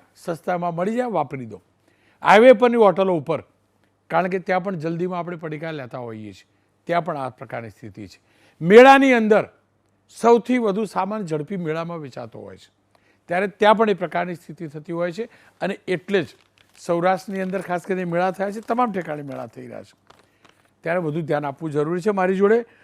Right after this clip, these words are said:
ડૉક્ટર પંકજભાઈ રાઠોડ સાહેબ જોડાયા છે, નિવૃત્ત આરોગ્ય અધિકારી છે. રાઠોડ સાહેબ, રાજકોટની અંદર મેળો આજથી જ ચાલુ થયો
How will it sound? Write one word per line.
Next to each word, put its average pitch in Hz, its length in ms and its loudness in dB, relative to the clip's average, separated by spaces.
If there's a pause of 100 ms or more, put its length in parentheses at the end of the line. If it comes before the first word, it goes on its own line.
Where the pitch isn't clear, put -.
(120)
ડૉક્ટર 180 260 2
પંકજભાઈ 202 480 0
રાઠોડ 196 260 -2
સાહેબ 196 220 -2
જોડાયા 185 260 -2
છે, 208 120 -6
નિવૃત્ત 190 440 -6
આરોગ્ય 165 320 -8
અધિકારી 139 400 -12
છે. 180 140 -20 (600)
રાઠોડ 175 320 0
સાહેબ, 220 260 2 (280)
રાજકોટની 180 720 -4
અંદર 185 240 -4
મેળો 170 220 -4
આજથી 170 360 -10
જ 147 40 -14
ચાલુ 151 300 -8
થયો 131 300 -10